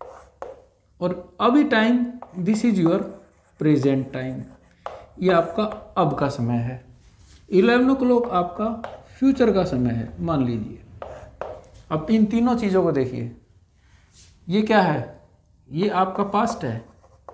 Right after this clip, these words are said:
आप इतना समय पहले, one hour before या one hour ago, इतना समय पहले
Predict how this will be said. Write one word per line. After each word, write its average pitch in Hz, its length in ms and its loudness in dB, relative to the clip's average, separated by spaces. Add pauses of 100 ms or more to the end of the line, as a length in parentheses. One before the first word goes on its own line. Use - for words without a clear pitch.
(1040)
आप 220 420 0
इतना 226 460 2
समय 208 340 4
पहले, 151 500 2 (320)
one 240 320 2 (180)
hour 180 480 2 (140)
before 156 560 2 (960)
या 147 140 0
one 208 260 4 (120)
hour 156 340 4 (600)
ago, 160 500 2
इतना 208 340 2
समय 175 380 0
पहले 139 920 2